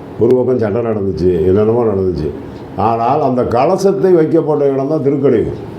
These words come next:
அந்த திருக்கடையூர்ல கலசத்தை வச்சு அது பூமிக்குள்ள போனதுனால தான் நீங்க சஷ்டியத்தை குறித்து சதாபிஷேகம்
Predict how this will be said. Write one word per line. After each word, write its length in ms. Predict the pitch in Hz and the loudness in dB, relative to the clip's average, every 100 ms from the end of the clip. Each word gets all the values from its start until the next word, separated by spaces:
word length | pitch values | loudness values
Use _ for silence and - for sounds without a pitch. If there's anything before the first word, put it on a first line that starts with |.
| - - - - - - - - - - 92 | -16 -16 -16 -14 -14 -14 -12 -12 -12 -10 -2
அந்த 200 | 120 120 | 0 2
திருக்கடையூர்ல 720 | 139 190 180 180 175 165 151 | 2 2 2 2 0 0 -2
கலசத்தை 500 | 117 139 165 170 151 | 0 2 2 0 2
வச்சு 240 | 151 147 185 | 2 2 2
அது 140 | 160 | 2
பூமிக்குள்ள 480 | 143 180 190 170 156 | 2 2 2 0 -2
போனதுனால 560 | 147 151 147 143 139 | -2 -2 -2 -2 -2
தான் 140 | 175 196 | 0 2
நீங்க 160 | 185 | 2
சஷ்டியத்தை 580 | 143 156 151 196 175 170 | 2 0 2 2 2 0
குறித்து 280 | 156 160 185 | -2 0 0
சதாபிஷேகம் 960 | 165 147 175 170 160 151 151 156 180 | 2 0 0 0 2 4 4 4 2